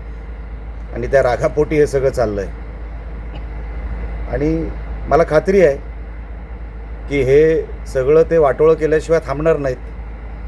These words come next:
त्यांना वाटोळंच करायचं आहे सगळं. कारण का कसं असतं बघा,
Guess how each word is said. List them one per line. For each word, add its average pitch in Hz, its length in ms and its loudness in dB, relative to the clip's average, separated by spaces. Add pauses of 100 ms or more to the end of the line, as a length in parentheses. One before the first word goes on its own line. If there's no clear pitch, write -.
(340)
त्यांना 135 160 2
वाटोळंच 175 400 6
करायचं 147 320 4
आहे 139 60 4
सगळं. 117 260 0 (680)
कारण 127 120 -2
का 156 60 6
कसं 156 320 4
असतं 156 200 2
बघा, 120 200 2